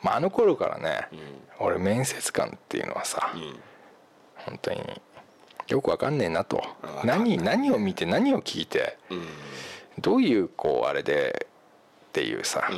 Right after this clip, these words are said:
Speaker 1: まあ、その頃からこう面接官には疑問を感じ始めてて。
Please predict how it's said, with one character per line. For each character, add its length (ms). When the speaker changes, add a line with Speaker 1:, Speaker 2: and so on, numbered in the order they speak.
Speaker 1:
ま 60
あ、 40
そ 120
の 100
頃 180
か 140
ら 100
こ 480
う 20
面 220
接 220
官 180
に 60
は 80
疑 180
問 300
を 40
感 280
じ 80
始 260
め 120
て 120
て。 220